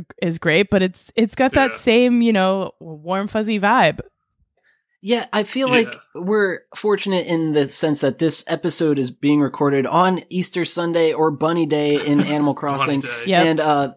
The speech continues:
Speaker 3: that's what I mean. This episode's going out tomorrow, so listeners are hearing it. Uh,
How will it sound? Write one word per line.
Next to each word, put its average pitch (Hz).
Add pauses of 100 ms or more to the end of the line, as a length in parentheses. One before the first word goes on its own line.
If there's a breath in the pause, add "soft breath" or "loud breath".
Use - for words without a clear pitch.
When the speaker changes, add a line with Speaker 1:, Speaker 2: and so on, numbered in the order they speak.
(140)
Speaker 3:
that's 175
what 196
I 180
mean. 170
This 147
episode's 175
going 165
out 165
tomorrow, 151
so 131
listeners 151
are 151
hearing 156
it. 139
Uh, 139